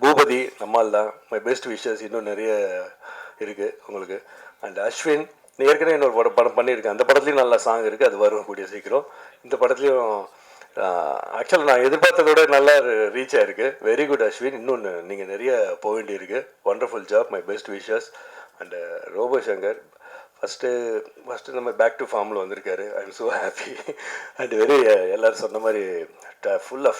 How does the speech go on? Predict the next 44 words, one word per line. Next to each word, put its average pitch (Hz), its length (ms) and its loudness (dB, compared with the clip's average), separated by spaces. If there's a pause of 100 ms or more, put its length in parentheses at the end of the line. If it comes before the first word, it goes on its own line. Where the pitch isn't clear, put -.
talent, 107 340 0
bundle 110 280 0
of 107 200 2
talent. 101 360 -4 (120)
Nice 110 280 -6
working - 20 -6
with 101 440 -10
you, 95 60 -14
ரோபோ. 92 300 -10 (680)
அப்புறம் 95 420 -8 (720)
கேமராமேன், 123 340 4
தான் 107 220 -4
ஃபஸ்ட் 151 340 4
டைம் 196 180 4
நான் 123 140 2
ஒர்க் 104 200 0
பண்றேன் 95 260 0
கணேஷ் 107 380 -2
கிட்ட. 95 360 -8 (380)
நமக்கு 85 380 -10
சுத்தமா 165 360 2
ஐடியா 135 280 4
இல்ல, 98 400 -2 (420)
ஆனா 185 160 2
வேற 165 240 6
ஏதோ 180 120 2
படம் 160 240 6
சொ-, 117 300 4
சொன்னாங்க, 120 340 -2
அதை 104 240 2
பார்த்து 104 300 2
நான், 113 200 0
"வா, 95 160 2
நல்லா 98 280 0
பண்ணியிருக்காரு." 92 540 -8
எனக்கு 120 280 0
ஃபஸ்ட் 127 180 2
எடுத்தோன்னே 147 140 0
ஒரு 135 220 2
க்ளோஸ் 131 180 4
அப் 117 120 -4
எடுத்து, 107 200 -6
"ஆ, 98 160 -4
சூப்பர் - 460 -2